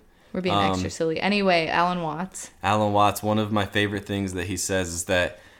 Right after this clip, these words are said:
Speaker 2: if you imagine, uh, something and you want it, that the universe will conspire to make it happen.
Speaker 1: Oh.
Speaker 2: And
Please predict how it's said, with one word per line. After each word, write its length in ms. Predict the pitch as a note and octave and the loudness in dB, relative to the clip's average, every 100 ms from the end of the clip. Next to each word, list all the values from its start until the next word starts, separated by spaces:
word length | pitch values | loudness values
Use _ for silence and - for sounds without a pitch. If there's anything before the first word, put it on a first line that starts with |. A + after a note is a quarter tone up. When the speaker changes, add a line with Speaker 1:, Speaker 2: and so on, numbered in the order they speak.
| _ - | _ -12
Speaker 2:
if 120 | E2 | -4
you 100 | G2 | 0
imagine, 640 | F#2+ F#2+ G2 F#2+ F#2 F2+ F#2 | 2 4 4 2 -2 -4 -6
uh, 360 | D#2+ F2+ F2 E2+ | -6 -4 -2 -2
something 460 | - F2+ D#2+ F2 E2+ | -2 -4 -6 -6 -6
and 140 | F2 | -6
you 100 | F2 | -6
want 400 | D#2+ F2+ F#2+ F2+ | -4 0 -2 -2
it, 320 | D#2+ D2 - - - - - _ _ - | -8 -8 -12 -20 -20 -20 -20 _ _ -6
that 220 | F2 D#2+ | -4 -4
the 80 | F2 | -4
universe 560 | F2+ F2+ E2+ F2 - | -4 -4 -4 -6 -6
will 100 | F2 | -10
conspire 920 | - D#2+ - - F2 E2+ D#2 D2 D#2+ - | -10 -10 -8 -2 0 0 -2 -4 -8 -12
to 100 | F2 | -10
make 220 | D#2 D2 | -8 -8
it 80 | C2 | -8
happen. 540 | E2+ C#2+ C#2 A#1+ - - - | -6 -8 -8 -16 -16 -14 -2
Speaker 1:
Oh. 320 | B3+ B3 F3 | 2 2 0
Speaker 2:
And 360 | G2 F#2+ F2+ | 0 -2 -4